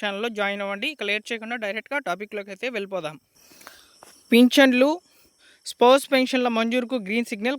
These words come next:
కొత్తగా దరఖాస్తు చేసుకున్న వారికి జూలైలో పింఛన్ అని చెప్తున్నారనమాట. So, దీనికి సంబంధించిన పూర్తి వివరాలు చూసుకున్నట్లయితే రాష్ట్రంలో కొత్త పింఛన్లకు మంజూరు చేస్తూ ప్రభుత్వం కీలక నిర్ణయం తీసుకుంది. ఆర్థిక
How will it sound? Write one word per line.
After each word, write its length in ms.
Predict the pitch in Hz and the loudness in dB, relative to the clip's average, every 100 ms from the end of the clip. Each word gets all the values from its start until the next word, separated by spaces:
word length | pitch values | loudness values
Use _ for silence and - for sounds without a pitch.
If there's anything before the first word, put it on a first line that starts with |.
| 233 | -2
కొత్తగా 340 | 214 240 247 220 | -2 -2 -2 0
దరఖాస్తు 440 | 208 208 233 - 226 220 | 0 0 -4 -4 -8 -8
చేసుకున్న 340 | 208 - 220 208 | -8 -8 -6 -2
వారికి 320 | 202 196 285 254 185 | -2 -2 -6 -6 -4
జూలైలో 400 | 214 233 226 233 233 | -2 0 -2 -4 -6
పింఛన్ 320 | 202 220 220 | -10 -8 -8
అని 120 | 208 185 | -6 -8
చెప్తున్నారనమాట. 720 | - 185 180 180 175 170 214 359 _ - - - | -8 -8 -6 -6 -6 -2 -2 -2 _ -20 -12 -4
So, 60 | 226 | 0
దీనికి 200 | 226 247 - | 0 -2 -2
సంబంధించిన 420 | 247 285 285 277 240 | -2 -2 -2 -4 -4
పూర్తి 220 | 240 254 254 | -6 -6 -2
వివరాలు 300 | 240 233 226 202 | -2 0 -2 -4
చూసుకున్నట్లయితే 580 | - 214 196 190 233 208 | -6 -8 -4 -6 -4 0
రాష్ట్రంలో 500 | 190 214 247 220 220 339 _ _ _ | 0 -2 -6 -6 -4 -6 _ _ _
కొత్త 220 | 220 - 294 - | -4 -2 -4 -2
పింఛన్లకు 500 | 254 262 262 254 240 220 | -4 -2 -4 -4 -4 -6
మంజూరు 340 | 220 233 240 220 | -4 -6 -4 -6
చేస్తూ 200 | 220 240 220 | -6 -6 -6
ప్రభుత్వం 360 | 214 226 269 262 | -6 -6 -6 -6
కీలక 220 | 214 220 214 | -6 -6 -6
నిర్ణయం 280 | 208 214 202 196 | -6 -6 -6 -8
తీసుకుంది. 400 | - 202 220 330 _ _ - | -10 -10 -8 -10 _ _ -4
ఆర్థిక 420 | 180 214 247 240 | -2 0 -2 -4